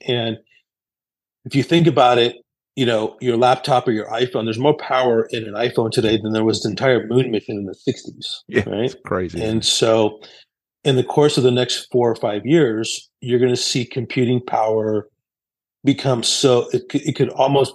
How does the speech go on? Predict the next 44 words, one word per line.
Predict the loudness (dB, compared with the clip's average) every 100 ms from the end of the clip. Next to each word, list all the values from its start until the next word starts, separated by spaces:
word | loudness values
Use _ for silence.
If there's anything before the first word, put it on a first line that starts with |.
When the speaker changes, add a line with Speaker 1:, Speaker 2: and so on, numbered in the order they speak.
| _
Speaker 1:
it | -6
could | -2
almost | 0 2 0
rival | 2 0 0 -2
that, | 0 0
that | -2 -4
of | -4
the | -4
human | -4 -6 -2
brain | 0 2
in | 2
terms | 0 -4 -4
of | -6
its | -6
processing | 0 0 0 -6 -8
power, | -10 -12 -12 -16 _
right? | -8 -4 -4 -6 _ _ _ _ _ -2
And | 2
when | 4 4
that | 2
happens, | 4 2 4 0 0 -2
you're | -2
gonna | -2
see | -2
these | -4 -2
A | 2 2
I |
models | 2 0 -2 -2
get | -4
smarter, | -4 -2 0 2 0 -4 -4
robotics | -4 2 2 2 0 -4
gonna | -2 -2
become, | -4 -6 -4 -6 -10 _ _
you | -8 -4 -2
can | -2 0
see | 0 2
now, | 4 4
go | 4 0
and | -2
watch | -4 -4 -2
Boston | -2 -2 -2
Dynamics | -2 0 -2 -4
robots, | -6 -4 -2
right? | -2 -2